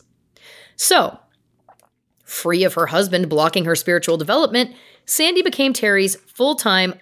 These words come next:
unpaid assistant. She began rewriting the conscious development correspondence courses and even dipped into her own pocket to buy the group a printing press. She also helped make jewelry, kept the group's books, and wrote its checks. When Terry legally incorporated Conscious Development in nineteen seventy-four,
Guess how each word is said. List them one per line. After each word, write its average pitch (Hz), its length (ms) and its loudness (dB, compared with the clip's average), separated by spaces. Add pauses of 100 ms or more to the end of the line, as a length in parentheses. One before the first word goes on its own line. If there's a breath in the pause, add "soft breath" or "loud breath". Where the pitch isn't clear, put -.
unpaid 156 540 0
assistant. - 500 -4 (320 soft breath)
She - 140 -4
began 170 300 0
rewriting 156 420 0
the 180 80 -4
conscious 185 320 -2
development 170 420 -2
correspondence 160 600 -2
courses 226 400 0
and 208 240 -4
even 302 300 0
dipped 330 180 -2
into 302 160 0
her 269 220 -2
own 262 200 0
pocket 247 600 -4
to 214 80 -2
buy 180 180 -2
the 202 80 -2
group 175 380 -4
a 240 80 0
printing 240 480 -4
press. - 400 -6 (380 soft breath)
She - 180 -2
also 180 220 0
helped 160 200 0
make 147 140 -6
jewelry, 220 580 -2 (120)
kept 294 220 -4
the 254 60 -2
group's 240 280 -2
books, 226 420 -4
and 185 260 2
wrote 160 200 0
its - 160 -4
checks. - 420 -4 (360)
When 196 180 0
Terry 302 340 0
legally 208 320 2
incorporated 185 560 -2
Conscious 190 300 -2
Development 180 440 -4
in 160 60 -4
nineteen 170 320 -4
seventy-four, 220 680 -2